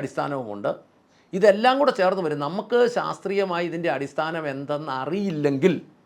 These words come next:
നമ്മൾ വിശ്വാസം മാത്രം പറഞ്ഞിട്ട് കാര്യമില്ല. കാരണം ഇതിന് ശാസ്ത്രീയ അടിസ്ഥാനമുണ്ട്. നമ്മൾ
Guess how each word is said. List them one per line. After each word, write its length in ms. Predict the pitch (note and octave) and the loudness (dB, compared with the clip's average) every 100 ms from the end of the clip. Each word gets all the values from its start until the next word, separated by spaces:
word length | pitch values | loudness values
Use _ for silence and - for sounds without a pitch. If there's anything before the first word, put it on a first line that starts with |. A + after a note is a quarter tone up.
| _ _ _ _ _ _ _ - | _ _ _ _ _ _ _ -8
നമ്മൾ 140 | F3+ F3+ | -4 -2
വിശ്വാസം 380 | E3 F#3 F#3 F#3+ F3 E3 | -2 -2 -2 -4 -6 -6
മാത്രം 260 | E3 F#3+ F3 | -4 -2 -2
പറഞ്ഞിട്ട് 260 | E3 F3 D#3+ | -4 -4 -4
കാര്യമില്ല. 260 | D#3+ C#3+ C#3+ | -2 -2 -2
കാരണം 180 | D#3 F#3+ | 0 0
ഇതിന് 140 | G3+ F3+ | 0 0
ശാസ്ത്രീയ 360 | F3 G3 G#3 | 0 2 2
അടിസ്ഥാനമുണ്ട്. 520 | F3+ F3 F#3+ F#3 E3 E3 | 2 0 0 2 0 -2
നമ്മൾ 140 | D#3+ | -2